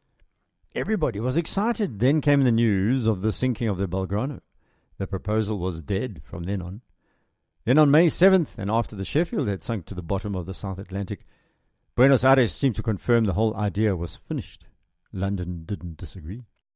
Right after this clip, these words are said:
Pym naturally blamed the Argentinians for the failure of this round of talks. He said there could have been a ceasefire within twelve hours if it had not been for their intransigence.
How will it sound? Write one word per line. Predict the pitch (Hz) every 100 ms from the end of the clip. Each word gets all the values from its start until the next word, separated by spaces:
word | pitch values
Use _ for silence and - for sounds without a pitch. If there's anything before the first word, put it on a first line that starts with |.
| _ _ _ _ -
Pym | 117 117 160 120
naturally | 104 - 107 104
blamed | 90 104 101 95
the |
Argentinians | 101 92 95 - 120 101 104
for | -
the | 90
failure | - 120 120 107 101
of | 110
this | 90 101
round | 98 98 90
of | 80
talks. | - 160 - -
He | 104
said | - 135 107 90
there | 117 113
could | -
have | 101
been | 92 107
a |
ceasefire | 107 214 214 190 151 123
within | 110 131
twelve | 117 135 165 151
hours | 196 226 165 104 95 85 - _ _
if | - 117
it |
had | 123 98
not | 117
been | - 113
for | 98 104
their | 80 87 101 113 104
intransigence. | 92 107 - 104 113 98 85 82 _